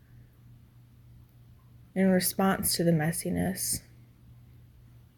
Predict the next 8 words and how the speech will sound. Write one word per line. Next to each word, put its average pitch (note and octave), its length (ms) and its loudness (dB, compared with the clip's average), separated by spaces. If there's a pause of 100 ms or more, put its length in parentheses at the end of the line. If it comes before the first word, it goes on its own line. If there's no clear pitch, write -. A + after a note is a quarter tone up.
(300)
that F3 160 0
can E3+ 160 2
help E3+ 320 0
make E3+ 320 -2
life D#3+ 260 2
a D#3 40 0
little E3 320 4
bit E3+ 340 0